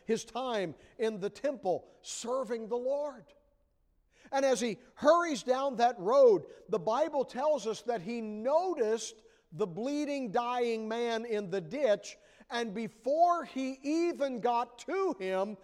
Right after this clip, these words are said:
the priest of God crosses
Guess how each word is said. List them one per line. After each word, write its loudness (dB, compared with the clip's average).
the 0
priest -4
of -4
God 2
crosses 0